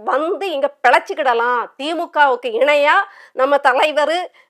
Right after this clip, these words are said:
கோடி கோடியா அடிப்பாரு, அதுல நம்ம கொஞ்சம் லட்ச லட்சமா அடிச்சுக்கலாம், ஆயிரம் ஆயிரம் அடிச்சுக்கலாங்கிற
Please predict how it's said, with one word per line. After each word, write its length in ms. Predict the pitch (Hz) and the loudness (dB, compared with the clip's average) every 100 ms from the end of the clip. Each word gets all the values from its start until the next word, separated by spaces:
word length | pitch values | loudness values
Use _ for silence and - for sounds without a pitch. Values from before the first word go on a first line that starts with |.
| - | 4
கோடி 220 | 254 294 | 6 6
கோடியா 300 | - 285 302 | 6 4 6
அடிப்பாரு, 440 | 277 254 277 254 285 | 4 4 0 0 2
அதுல 280 | 339 269 262 | 4 2 2
நம்ம 160 | 262 | 0
கொஞ்சம் 260 | 262 262 254 | 0 0 0
லட்ச 140 | 262 | 0
லட்சமா 320 | 285 269 262 | -2 -2 -2
அடிச்சுக்கலாம், 560 | 247 226 - 233 233 311 | -2 -4 -6 -4 0 0
ஆயிரம் 340 | 247 269 277 247 | 2 2 2 0
ஆயிரம் 240 | 240 247 | -2 -4
அடிச்சுக்கலாங்கிற 520 | 285 277 269 240 226 | -4 -2 0 0 0